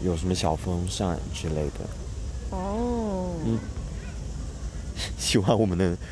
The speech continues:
Speaker 1: 希望我们能睡得好吧。
Speaker 2: <laughs> 希望我们能活着睡过这一晚上吧。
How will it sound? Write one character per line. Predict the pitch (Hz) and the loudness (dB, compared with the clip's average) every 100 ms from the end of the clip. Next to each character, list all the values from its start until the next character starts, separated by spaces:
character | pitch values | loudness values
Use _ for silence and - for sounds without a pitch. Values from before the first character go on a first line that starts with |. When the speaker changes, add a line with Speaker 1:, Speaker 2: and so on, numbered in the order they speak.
| - - - | -8 -10 -6
Speaker 1:
希 | - 113 | 2 6
望 | 110 | 8
我 | |
们 | 104 | 8
能 | 98 226 | 8 8
睡 | 147 | 8
得 | 104 | 6
好 | 120 92 | 6 4
吧。 | 65 90 139 | 4 4 4
Speaker 2:
<laughs> | - - | 2 -2
希 | 285 | 0
望 | 285 | 2
我 | 262 | 2
们 | 220 | 0
能 | 214 240 294 | 0 2 2
活 | - 285 240 | 4 8 8
着 | 311 - 262 - 247 | 6 4 6 6 2
睡 | - - 311 247 | 0 0 0 4
过 | 247 233 | 6 6
这 | 240 240 | 6 6
一 | 220 | 6
晚 | 208 185 - - | 4 2 0 -2
上 | - 240 - | 2 4 6
吧。 | - | 6